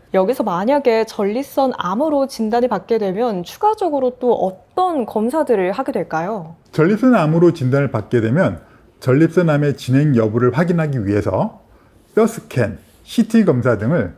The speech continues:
Speaker 2: 추가로 더 시행하여 진행 여부, 전인 여부를 확인하게 됩니다.
Speaker 1: 그렇다면 치료 방법도 중요할 것 같아요.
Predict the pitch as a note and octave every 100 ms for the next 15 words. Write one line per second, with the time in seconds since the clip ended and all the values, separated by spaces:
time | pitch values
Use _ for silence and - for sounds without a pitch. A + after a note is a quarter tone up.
0 | _ - F#3 F3+ F3 B2 G#2 - E3+ D#3
1 | G#2+ F#2+ E3+ - - _ _ _ - B2+
2 | D3+ D#3+ A2+ F#2+ F2+ - _ _ - A2+
3 | A#2+ C3+ A2+ F#2+ A2+ E3 F2+ - - _
4 | _ - F#3 F3 E3 A2 F#2+ F2 F2 E2
5 | _ _ _ - - A3+ G#3+ F#3 - F#4
6 | G#4+ - G3+ G3+ C#4+ C#4 A#3 - A3+ D4
7 | C#4+ G#3 D#3 - E3 D#3+ D#3+